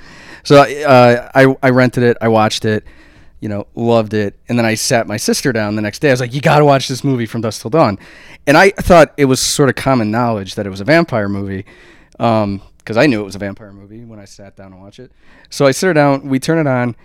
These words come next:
and she's totally along for the ride. And then the second Salma Hayek turned into a vampire, she's like,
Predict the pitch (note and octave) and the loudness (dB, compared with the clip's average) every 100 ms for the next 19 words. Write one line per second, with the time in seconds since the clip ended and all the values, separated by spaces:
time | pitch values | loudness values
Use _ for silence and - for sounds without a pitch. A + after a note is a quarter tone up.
0 | _ _ _ - C3 A#2+ _ - - C3+ | _ _ _ -4 -2 -2 _ -8 -6 -4
1 | - - G#3+ G3+ E3+ C#3+ C#3+ C3+ - B2 | -2 -2 0 0 0 2 2 -2 -6 -8
2 | A#2+ C#3+ B2+ G#2+ C3 B2+ C3 B2+ - D#3+ | -2 0 0 -2 -4 -2 0 -2 -2 0
3 | D#3 D#3+ C#3 - D3 C3 B2 C3 A#2+ - | 0 0 -6 -4 -2 0 0 0 -2 -4
4 | B2+ A#2+ A#2 C#3+ F3 D#3 B2+ A2+ - - | -4 -4 -2 0 -2 0 -2 -4 -8 -20
5 | - - A3 | -10 0 0